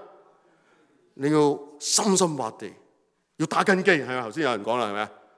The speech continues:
以前喺，我喺，我喺淘大花園住嘅，<laughs> 我，我都冇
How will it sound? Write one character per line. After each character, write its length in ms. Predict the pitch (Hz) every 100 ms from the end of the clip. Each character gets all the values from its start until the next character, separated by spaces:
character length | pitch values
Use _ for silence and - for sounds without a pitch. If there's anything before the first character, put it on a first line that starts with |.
| _ _ _ _ -
以 80 |
前 160 | 143 117
喺， 260 | 127 165 170
我 160 | 131 139
喺， 220 | 135 156 175 - _ _ _ _ _ _
我 140 | 123
喺 60 | 147
淘 160 | 151 104
大 140 | 110
花 160 | 123 131
園 100 | 131
住 120 | 110
嘅， 560 | 90 95 - - - 131
<laughs> 880 | - - - _ - - _ _
我， 100 | - 151 160 127
我 120 | 139
都 140 | 156
冇 140 | 147